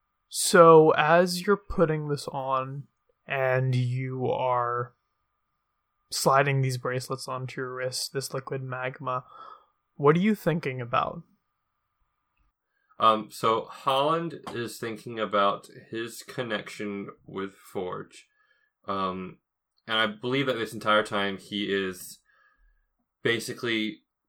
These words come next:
Speaker 2: praying to Forge and trying out the new language he can speak. Um, just trying to connect because Forge had specifically asked him to start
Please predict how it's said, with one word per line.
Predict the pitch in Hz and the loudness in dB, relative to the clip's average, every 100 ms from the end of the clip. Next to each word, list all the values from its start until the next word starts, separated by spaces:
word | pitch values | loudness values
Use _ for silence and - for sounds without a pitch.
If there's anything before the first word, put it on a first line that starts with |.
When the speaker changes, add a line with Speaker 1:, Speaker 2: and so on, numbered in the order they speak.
| _ | _
Speaker 2:
praying | - 127 107 104 101 104 | -4 2 4 4 0 -4
to | 101 113 107 | -8 -8 -8
Forge | - 98 95 92 - - - - | -4 -2 -2 -4 -8 -18 -18 -12
and | 92 95 95 95 92 - _ _ | -8 -6 -6 -8 -12 -20 _ _
trying | - 110 107 107 | 0 2 2 0
out | 107 104 104 - | 0 0 -2 -4
the | 104 | -4
new | 101 101 101 101 110 | -2 -2 -4 -4 -2
language | 104 101 98 - | 0 0 -4 -8
he | |
can | 101 98 | -10 -12
speak. | - 101 95 - _ _ _ _ _ _ _ _ _ | -10 -10 -10 -10 _ _ _ _ _ _ _ _ _
Um, | 202 196 175 156 - _ _ - 107 | -2 2 2 -2 -12 _ _ -18 -4
just | - - - | 0 0 0
trying | - 120 110 104 | 0 2 2 -4
to | - | -10
connect | - 113 104 101 92 - | -12 -8 -4 -2 -4 -8
because | 104 - 101 - | -14 -8 -8 -8
Forge | - 104 101 - | -6 -2 -2 -4
had | 104 95 | -6 -6
specifically | - 104 101 98 101 110 | -10 -12 -8 -8 -6 -2
asked | 107 107 - - - | 0 0 -6 -16 -8
him | 101 95 92 95 _ _ _ _ _ - 113 | -6 -6 -8 -14 _ _ _ _ _ -14 -6
to | 101 98 | -4 -6
start | - - 101 95 | -8 -2 0 0